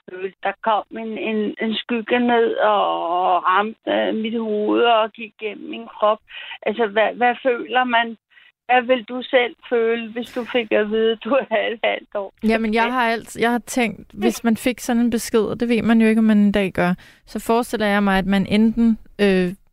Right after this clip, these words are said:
Speaker 2: eller jeg forestiller mig, at man, man, man falder ned i et eller andet, øh,
Speaker 1: Ja.
Speaker 2: mørkt hul og, og, og
Speaker 1: Det
Speaker 2: bliver
Speaker 1: er klart.
Speaker 2: bange og, øh, diffus og ked af det og frustreret og vred og alle de her følelser. Og
Speaker 1: Ja,
Speaker 2: så,
Speaker 1: ja.
Speaker 2: og så er der nogen, tror jeg,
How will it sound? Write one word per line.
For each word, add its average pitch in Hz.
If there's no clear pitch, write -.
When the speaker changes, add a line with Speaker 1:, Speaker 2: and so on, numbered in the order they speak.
Speaker 2:
eller 202
jeg 196
forestiller 214
mig, 185
at 180
man, 180
man, 185
man 180
falder 180
ned 190
i 202
et 185
eller 185
andet, 190
øh, -
Speaker 1:
Ja. 208
Speaker 2:
mørkt 190
hul 190
og, 185
og, 190
og -
Speaker 1:
Det 180
Speaker 2:
bliver 196
Speaker 1:
er -
klart. 185
Speaker 2:
bange 202
og, 175
øh, -
diffus 214
og -
ked 226
af 180
det 185
og 175
frustreret 190
og 175
vred 185
og -
alle 185
de 190
her 185
følelser. 190
Og -
Speaker 1:
Ja, 220
Speaker 2:
så, 247
Speaker 1:
ja. 220
Speaker 2:
og 233
så 285
er 247
der 254
nogen, 247
tror -
jeg, 185